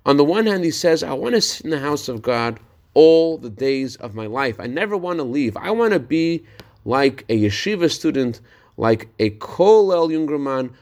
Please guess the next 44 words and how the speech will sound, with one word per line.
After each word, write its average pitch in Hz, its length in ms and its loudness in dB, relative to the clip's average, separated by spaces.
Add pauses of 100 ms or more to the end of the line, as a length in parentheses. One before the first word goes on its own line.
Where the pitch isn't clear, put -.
(100)
who 151 120 0
is 135 140 -2 (140)
able 175 400 0
to 131 160 -8
be 170 640 -4
in 151 280 2
a 110 120 -2
synagogue, 135 800 -2 (100)
in 107 140 -2
a 104 60 0
house 131 380 -4
of 113 140 -6
study, 127 500 -4 (360)
all 139 440 4
the 120 120 -6
days 120 260 -2
of 104 60 -8
my 110 120 -4
life 127 440 -4
and 127 180 -4
never 135 340 -2
leave, 127 320 0
just 151 300 -6
to 139 80 -8
study 139 460 -2
and 123 160 -6
pray 131 460 -2 (220)
forever." 143 600 2 (880)
But 127 120 -2
then 214 160 0
King 190 220 -4 (160)
David 123 340 0
says, 110 480 -2
"I 120 80 -6
want 147 400 -4
to 117 100 -4
visit 104 720 -2
his 101 140 -12
sanctuary. 92 580 -8 (500)
I - 60 -6
just 220 220 2
want 214 120 2
to 208 60 4
visit. 170 400 -2